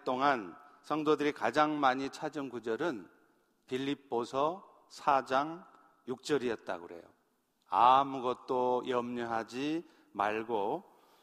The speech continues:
다만 모든 일에 기도와 간구로 너희 구할 것을 하나님께 아뢰라." 이것은 결국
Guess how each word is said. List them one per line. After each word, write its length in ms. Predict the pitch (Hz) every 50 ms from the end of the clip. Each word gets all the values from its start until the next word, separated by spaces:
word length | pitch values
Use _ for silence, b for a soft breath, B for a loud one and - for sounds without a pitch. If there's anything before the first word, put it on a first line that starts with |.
| b b
다만 340 | - 127 123 127 123 123 120
모든 460 | 110 135 131 139 139 143 165 151 147
일에 220 | 139 131 139 135
기도와 580 | - - - 127 110 131 127 123 120 117 110 -
간구로 680 | - - 107 110 110 107 101 107 113 143 175 240 294 - - - -
너희 260 | - 113 113 117 117 113
구할 360 | - - - 110 104 98 95
것을 500 | - - 98 101 - 143 156 180 214 - _ _ _
하나님께 760 | - 127 120 110 107 104 101 101 - - 117 110 107 107 - _ _ _
아뢰라." 560 | _ - 92 90 92 85 78 - 87 - - _ _ _
이것은 380 | - 143 156 175 156 190 208 190
결국 500 | - 156 147 147 139 156 190 165 120 -